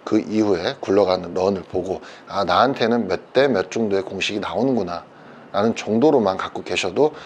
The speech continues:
어프로치는 그렇게 어렵지 않게 하실 수가 있으세요. 자, 지금 가지고 계신 클럽은 오십육 도 웨지입니다. 아까 제가 말씀드렸다시피 캐리 대비 런이 적다고 했어요. 한 칠 대 삼의 비율을 갖고 있다고 했어요.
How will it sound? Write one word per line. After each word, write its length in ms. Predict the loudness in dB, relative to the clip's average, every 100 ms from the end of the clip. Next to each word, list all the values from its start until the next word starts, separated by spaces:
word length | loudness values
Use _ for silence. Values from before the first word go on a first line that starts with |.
| -12
어프로치는 520 | -8 -4 -4 -4 -6 -10
그렇게 220 | -10 -6
어렵지 360 | -2 -2 -2 -6
않게 180 | -10
하실 140 | -8 -8
수가 200 | -8 -10
있으세요. 300 | -10 -18 -20 -20 -20 -20 -20 -20 -20 -20 -20 -10
자, 160 | -6 -6 -6 -18 -4
지금 180 | 2 4
가지고 220 | 6 6
계신 260 | 4 2 0
클럽은 380 | 4 4 4
오십육 360 | 4 2 2 2
도 80 | 4
웨지입니다. 460 | 4 0 -2 -2 -4 -12 -2
아까 220 | 2 2
제가 180 | 4 4
말씀드렸다시피 880 | 4 2 2 4 2 -2 0 0 0 -10 -20 -18 -4
캐리 320 | 0 2 4
대비 260 | 4 4
런이 280 | 6 4 4
적다고 420 | 0 2 2 4
했어요. 400 | 0 2 4 4 0 -10 -20 -10
한 80 | -6
칠 240 | 0 2
대 100 | 4
삼의 280 | 4 4 2
비율을 280 | 4 2 2
갖고 240 | 0 0
있다고 300 | 0 0 -4
했어요. 220 | -6 -10